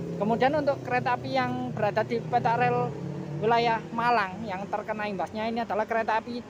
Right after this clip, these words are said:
Tawang Alun, relasi Ketapang Banyuwangi dengan tujuan akhir stasiun, eh, Malang Kota Lama, yang dimana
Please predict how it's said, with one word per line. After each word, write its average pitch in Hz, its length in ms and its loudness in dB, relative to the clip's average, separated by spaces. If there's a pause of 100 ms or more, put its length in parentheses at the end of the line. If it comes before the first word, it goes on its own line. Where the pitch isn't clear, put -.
Tawang 226 320 2
Alun, 226 320 0 (320)
relasi 202 640 -2 (320)
Ketapang 214 400 4
Banyuwangi 196 480 0
dengan 185 240 -2
tujuan 185 320 -2
akhir 214 320 -4
stasiun, 214 640 0 (1300)
eh, 180 520 0 (440)
Malang 233 240 4
Kota 233 160 2
Lama, 214 400 2
yang 175 160 -6
dimana 208 800 -4